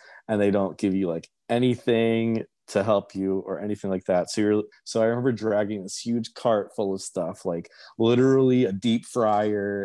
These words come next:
and, like, all our fries, burgers, all this crap, like, through cas-, through the casino. Everybody's, like, getting in your way, and nobody's, like,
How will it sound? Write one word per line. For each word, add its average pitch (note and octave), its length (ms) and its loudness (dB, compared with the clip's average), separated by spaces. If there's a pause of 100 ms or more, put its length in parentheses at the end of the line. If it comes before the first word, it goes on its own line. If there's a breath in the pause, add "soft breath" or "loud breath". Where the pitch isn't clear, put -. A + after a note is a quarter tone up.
and, G#2 220 -8
like, F#2+ 260 -6 (140)
all A2 260 2
our G2+ 140 -4
fries, G2 500 -4
burgers, F#2+ 420 -6
all G#2+ 240 -2
this G#2 140 -6
crap, F2+ 320 -2 (380 loud breath)
like, F#2 160 -8
through A2+ 300 4
cas-, A2+ 280 -2 (100)
through A#2 200 2
the A2+ 60 0
casino. G2 840 0 (100)
Everybody's, A2+ 480 2
like, G2+ 200 -2
getting G2+ 260 -2
in G2+ 100 -6
your G2+ 140 -8
way, G2 480 0
and F#2 100 -4
nobody's, G2 440 -4
like, F#2 160 -4